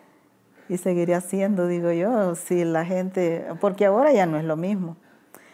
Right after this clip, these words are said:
La gente ya perdió el, el, el trabajar comunitario, aunque sí, todavía, porque hay un ejemplo, cuando se hizo el muro de, de aquí de la casa parroquial,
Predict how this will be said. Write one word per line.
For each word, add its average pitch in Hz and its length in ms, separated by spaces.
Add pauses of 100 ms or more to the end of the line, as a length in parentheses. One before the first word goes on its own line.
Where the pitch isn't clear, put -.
(140)
La 202 160
gente 226 320
ya 220 200
perdió 185 720
el, 160 500
el, 170 560 (340)
el 170 140
trabajar 170 480
comunitario, 196 960 (420)
aunque 233 280
sí, 240 280
todavía, 202 680
porque 175 640 (600)
hay 208 200
un 202 100
ejemplo, 208 380
cuando 190 240
se 185 220
hizo 202 200
el 196 80
muro 196 380
de, 175 420
de 175 360
aquí 190 260
de 185 160
la 175 160
casa 185 300
parroquial, 180 720